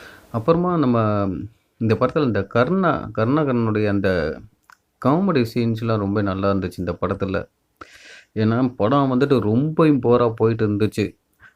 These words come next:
அ, படத்தை எப்படா முடிப்பீங்கன்னு நம்ம ஃபீல் பண்ணிட்டு இருக்கும்போது, இடையில, இடையில இந்த கருணாகரனுடைய இந்த சின்ன, சின்ன காமெடிலாம் வந்துட்டு இருந்துச்சு. அந்த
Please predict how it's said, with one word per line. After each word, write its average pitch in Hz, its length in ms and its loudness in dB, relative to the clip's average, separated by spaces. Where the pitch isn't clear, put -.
அ, 101 80 -4
படத்தை 117 280 2
எப்படா 123 240 2
முடிப்பீங்கன்னு 120 480 2
நம்ம 117 200 0
ஃபீல் 156 360 2
பண்ணிட்டு 120 340 0
இருக்கும்போது, 104 680 0
இடையில, 170 320 4
இடையில 156 200 4
இந்த 127 180 4
கருணாகரனுடைய 113 720 0
இந்த 104 280 -2
சின்ன, 110 160 -2
சின்ன 107 160 -4
காமெடிலாம் 107 600 0
வந்துட்டு 104 260 -2
இருந்துச்சு. 104 460 -2
அந்த 107 300 0